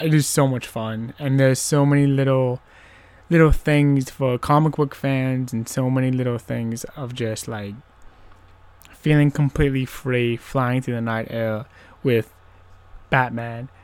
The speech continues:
Arkham Knight. Uh, they are releasing Gotham Knights later this year and Suicide Squad la-,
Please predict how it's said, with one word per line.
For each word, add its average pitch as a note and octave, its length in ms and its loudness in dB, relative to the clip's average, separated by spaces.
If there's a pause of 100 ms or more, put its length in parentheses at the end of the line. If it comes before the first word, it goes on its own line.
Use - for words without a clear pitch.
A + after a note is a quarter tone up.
(200)
Arkham A2+ 340 -4
Knight. G#2+ 280 -10 (1900)
Uh, E3 240 4 (120)
they E3 260 6
are E3+ 260 6
releasing D#3+ 760 2
Gotham D#3 400 4
Knights - 640 -4 (320)
later D3 220 4
this C3+ 240 -2
year D#3+ 360 2 (800)
and C3 240 -2
Suicide F3+ 460 2
Squad C3+ 480 -2 (600)
la-, D3 100 -4